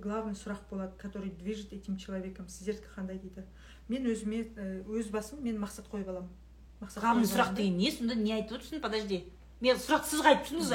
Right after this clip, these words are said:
Speaker 1: Движет,
Speaker 2: айтып
Speaker 1: ә, ә, мысалы,
Speaker 2: Что для вас двигатель в целом, да?
Speaker 1: Да.
Speaker 2: Өмірде что
Speaker 1: Мен
Speaker 2: движет?
Speaker 1: мысалы, ә, мен өзіме қол жетпейтін бір нені қойып қоямын,
Speaker 2: Мгм.
Speaker 1: бір мақсат қойып қоямын. Ол невозможно болып көрінеді басында өзіме ше.
Speaker 2: Мгм, мгм.
Speaker 1: Бірақ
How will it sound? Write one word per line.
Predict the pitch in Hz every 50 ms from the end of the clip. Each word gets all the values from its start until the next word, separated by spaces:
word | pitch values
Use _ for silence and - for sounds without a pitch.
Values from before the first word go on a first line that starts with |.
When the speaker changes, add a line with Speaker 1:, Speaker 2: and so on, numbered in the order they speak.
| - -
Speaker 1:
Движет, | 277 285 - 294 294 294 -
Speaker 2:
айтып | 240 254 247 233 214
Speaker 1:
ә, | 220 208 202 190 190 190 196
ә, | 214
мысалы, | 220 - - 285 240 214 196 190 190 190 -
Speaker 2:
Что | - - - 440 427
для | 320 339
вас | 339 339 254 233
двигатель | 233 285 403 427 427 427 370 311 240 208
в | - -
целом, | - 226 214 202 196
да? | 190 254 - - -
Speaker 1:
Да. | 208 196 202 196
Speaker 2:
Өмірде | 226 262 277 277 277 226 254 240
что | - - 269
Speaker 1:
Мен | 240 -
Speaker 2:
движет? | 320 415 415
Speaker 1:
мысалы, | 339 285 269 277 302
ә, | 302 - 208 214 208 202 202 196 196 190 190 - - - - - - - - - - - - - - - 233
мен | 226 233 247 220 196 190 - -
өзіме | 214 226 226 220 226 214 202 196 - - -
қол | 240 226
жетпейтін | 220 226 - - 240 - - 320 302
бір | 233 214 190 190 185 - - - - -
нені | 214 208 208 196 185 185 -
қойып | 208 202 -
қоямын, | - 202 190 190 214 240 - - -
Speaker 2:
Мгм. | 208 214 214 220 226 226
Speaker 1:
бір | 214 185
мақсат | 190 202 - - 202 196 - -
қойып | - 190 - - -
қоямын. | 196 190 185 185 214 240 - - - - - - - - - - - - - - 220 208 220 226 202
Ол | 208 202 190
невозможно | 185 190 196 208 233 240 233 240 254 294 311 277 254 240
болып | 214 208 - - -
көрінеді | 233 214 214 220 220 - -
басында | 202 202 - - 214 208 233 233 214
өзіме | 196 202 190 - 196 190 240
ше. | 240 226 214 220
Speaker 2:
Мгм, | 220 220 214 - 220 208 196 196
мгм. | 202 208
Speaker 1:
Бірақ | 240 269